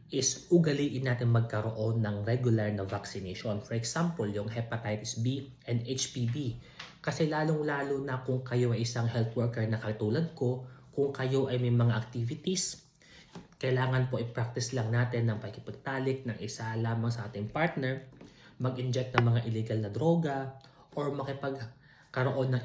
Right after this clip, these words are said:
intimate activity sa kapwa lalaki o kapwa babae. O kung kayo ay isang public, uh, safety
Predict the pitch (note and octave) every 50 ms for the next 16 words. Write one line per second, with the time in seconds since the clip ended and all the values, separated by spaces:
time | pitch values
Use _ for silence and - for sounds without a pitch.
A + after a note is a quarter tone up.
0 | C#3+ C#3+ C#3+ - C#3 C3 C3+ C#3 - - A#2+ - - - C#3 C3+ C3+ C3 - -
1 | B2+ - C3 A#2+ - A#2+ A#2 - B2+ A#2+ A#2 A2+ A#2+ A#2+ A#2 A#2+ - - - G#2
2 | G#2+ - G#2 - - A#2 A2+ G#2+ G#2 G2+ G2+ G2+ G2+ G2 - F2+ F2+ F2 - -
3 | _ _ - - - - - - - - - - - - C3+ B2+ B2 - C3 B2+
4 | B2 - B2 A#2 A#2 A#2 A2 G#2 G#2+ - - A2+ A2 G#2+ - G#2+ G#2+ A2 A2+ A2
5 | A2+ - - - - A2 G#2 G#2 G2+ G2+ - - C#3 C3+ B2 - - -